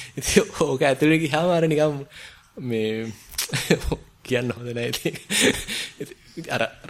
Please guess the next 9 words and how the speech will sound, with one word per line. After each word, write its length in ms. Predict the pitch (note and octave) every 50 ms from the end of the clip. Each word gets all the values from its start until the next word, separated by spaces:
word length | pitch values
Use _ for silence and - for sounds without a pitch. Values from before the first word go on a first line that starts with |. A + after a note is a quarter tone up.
| - -
සමත 340 | - - A2+ B2 D3 C#3+ E3+
පැත්තේදී 500 | D#3 D#3+ C#3+ - - F3+ F3+ F3+ G#3+ G3+
වෙන්නේ 520 | F3 E3 D#3+ E3+ G3 A#3 B3 A3+ G3+ - -
ඒ 200 | E3+ F3 F3 E3
අරමුණ 360 | B2+ C#3+ C#3+ D3+ E3 G3+ A#3+ A3+
ගොදුරු 280 | F#3+ F3+ E3+ F3 E3
කරගන්නවා 520 | D3+ D3 A#2+ A2 G#2+ G2 F2+ F2+ F#2 F#2 F2+
අපිව. 200 | - G2 G2+ - - - - _ _ - - _ _ - - _ - _ _ _ _ _ _ _ _ -
අර 100 | A2 G2